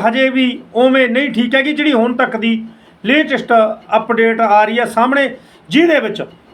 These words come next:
ਉਹਨਾਂ ਦੇ ਚਾਹਣ ਵਾਲਿਆਂ ਨੂੰ ਫਿਰ ਤੋਂ ਪਰੇਸ਼ਾਨੀ ਦੇ ਵਿੱਚ ਪਾ ਦਿੱਤਾ ਗਿਆ। ਤੇ ਪਰ ਜਿਹੜੀ ਬਈ ਹੁਣ ਉੱਥੋਂ ਤੇ ਲੇਟੈਸਟ ਵੀਡੀਓ ਆ ਰਹੀ ਆ ਸਾਹਮਣੇ, ਜਿਹੜੀ ਕਿ ਫੋਟੋਸ ਹਸਪਤਾਲ ਦੀ, ਉਹ ਆਪਾਂ ਤੁਹਾਡੇ ਨਾਲ ਸਾਂਝੀ ਕਰ ਦਈਏ, ਫਿਰ ਅਗਲੇ ਵਿਚਾਰ ਸਾਂਝੇ ਕਰਦੇ ਹਾਂ।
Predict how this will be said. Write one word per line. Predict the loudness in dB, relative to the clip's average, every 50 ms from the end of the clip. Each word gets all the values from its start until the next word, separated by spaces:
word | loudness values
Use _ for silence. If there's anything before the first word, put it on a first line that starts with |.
| -8 -2
ਉਹਨਾਂ | 2 4 4 4 4
ਦੇ | 2 -2 -2
ਚਾਹਣ | 0 0 2 2 2 2 2
ਵਾਲਿਆਂ | 2 2 2 2 0 -2
ਨੂੰ | -4 -4 -2
ਫਿਰ | 0 0 0 0
ਤੋਂ | 0 -2 0 0
ਪਰੇਸ਼ਾਨੀ | 0 -2 -2 0 -2 -2 -2 -2 -2
ਦੇ | -2 0
ਵਿੱਚ | 0 -2 -2 -4
ਪਾ | -2 -2 0 0
ਦਿੱਤਾ | 0 -2 -2 -2 -2
ਗਿਆ। | -2 0 -2 -2
ਤੇ | -2 -4 -6
ਪਰ | -2 -2 -2 -2 -2
ਜਿਹੜੀ | -4 -4 -4 -4 -4 -2
ਬਈ | -2 -2 -2 -2
ਹੁਣ | -2 -4 -4 -6
ਉੱਥੋਂ | -8 -10 -12 -12 -10 -10 -8 -6 -6 -6 -2
ਤੇ | -2 -2 -2 -2 -4 -8 -12 -20 _ _ _ _ -4
ਲੇਟੈਸਟ | -2 0 0 0 0 -2 -4 -4 -6 -4
ਵੀਡੀਓ | -2 -2 0 2 2 2
ਆ | 4 4 2
ਰਹੀ | 2 2 0
ਆ | -2 0
ਸਾਹਮਣੇ, | 0 -2 -2 0 0 0 0 -2 -2 -4 -8 -16 -20 -20 _ _ -2
ਜਿਹੜੀ | 0 0 2 0
ਕਿ | 0 0 0
ਫੋਟੋਸ | 0 -2 0 0 0 0 2 2
ਹਸਪਤਾਲ | 2 2 0 -2 -2 0 2 2 2 0
ਦੀ, | -2 -4
ਉਹ | -2 2 2 4 4
ਆਪਾਂ | 2 2 2 0 0
ਤੁਹਾਡੇ | 0 -2 -4 -2 -2 0
ਨਾਲ | -2 -2
ਸਾਂਝੀ | -2 -2 0 0 0 0 0
ਕਰ | 0 0 -2 -2 -2
ਦਈਏ, | -2 -2 -2 -2 -2 -4 -8 -16 -20 -20 _ -20 _ _ _ _
ਫਿਰ | -4 -2 -2 0 -2 -2
ਅਗਲੇ | -2 -2 -2 -2
ਵਿਚਾਰ | -2 0 0 2 2 2
ਸਾਂਝੇ | 0 -2 -2 0 -2 0
ਕਰਦੇ | 0 0 -2 -2 -2 -2
ਹਾਂ। | -2 -4